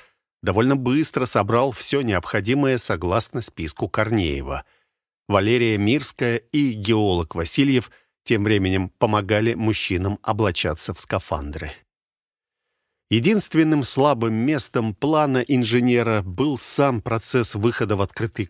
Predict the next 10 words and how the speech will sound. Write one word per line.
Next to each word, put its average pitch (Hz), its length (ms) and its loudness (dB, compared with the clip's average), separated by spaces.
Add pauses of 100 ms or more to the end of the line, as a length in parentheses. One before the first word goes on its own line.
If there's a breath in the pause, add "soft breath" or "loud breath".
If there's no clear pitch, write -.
космос. - 580 -6 (340)
После 117 460 2
разгерметизации, 113 1200 0
вызванной 107 520 2
то 147 220 -2
ли 113 120 0
взрывом, 123 640 0
то 147 180 2
ли 117 120 -2
столкновением, 120 1080 0